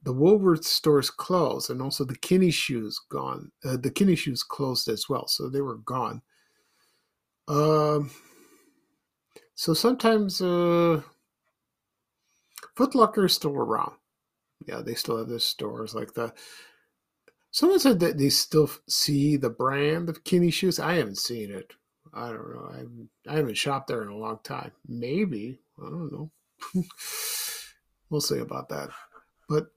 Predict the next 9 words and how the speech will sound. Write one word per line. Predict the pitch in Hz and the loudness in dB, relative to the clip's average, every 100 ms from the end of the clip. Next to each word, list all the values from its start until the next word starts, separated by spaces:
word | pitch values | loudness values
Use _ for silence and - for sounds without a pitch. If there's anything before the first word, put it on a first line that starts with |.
| _ _ _ - | _ _ _ -4
the | |
greatest | - 240 247 - | 8 10 12 10
memory | 190 175 160 156 143 | 10 10 12 12 10
of | 131 - | 8 4
Kinney | 143 135 | 4 4
shoes | - 139 123 131 127 123 123 131 | 2 2 4 4 4 2 -4 -6
were | 120 | -8
the | - | -6
commercials, | - 185 202 202 196 190 - - | 0 2 4 4 4 4 0 -8